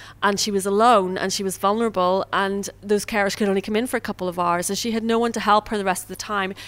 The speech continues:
If I had been able to provide her with some kind of artificial assistant that could look after her, knowing how much she wanted to be in her own environment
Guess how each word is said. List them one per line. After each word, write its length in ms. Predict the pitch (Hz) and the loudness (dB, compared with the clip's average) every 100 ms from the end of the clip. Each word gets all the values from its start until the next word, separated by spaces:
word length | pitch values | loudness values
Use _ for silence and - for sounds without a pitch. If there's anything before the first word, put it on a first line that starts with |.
| - | -8
If 160 | 214 226 | -2 4
I 140 | 254 | 4
had 160 | 247 226 | 4 0
been 100 | 220 | 0
able 220 | 220 202 | -2 -4
to 100 | 208 | -8
provide 480 | - 196 208 208 202 | -8 -2 2 2 0
her 100 | 196 | -4
with 120 | 185 | -2
some 240 | 220 226 | -2 -4
kind 400 | - 226 226 214 | -2 0 0 0
of 80 | 196 | -2
artificial 440 | 208 214 220 202 202 | 0 0 -2 -6 -6
assistant 540 | - 240 - 196 165 | -6 -6 -4 -4 -4
that 80 | - | -8
could 180 | - 214 | -6 -4
look 140 | 202 | -2
after 340 | 226 233 - 196 | 0 -2 -4 -2
her, 240 | 175 175 - - - | 0 -2 -6 -16 0
knowing 400 | 240 254 277 269 | 6 6 6 2
how 100 | 226 | 0
much 200 | 220 185 | 0 0
she 100 | - | -2
wanted 240 | 202 185 - | -4 -4 -8
to 80 | |
be 140 | - 190 | -6 -4
in 80 | 185 | -4
her 120 | 185 | -4
own 120 | 185 | -4
environment 680 | 180 185 202 196 175 - | -2 0 0 0 -4 -8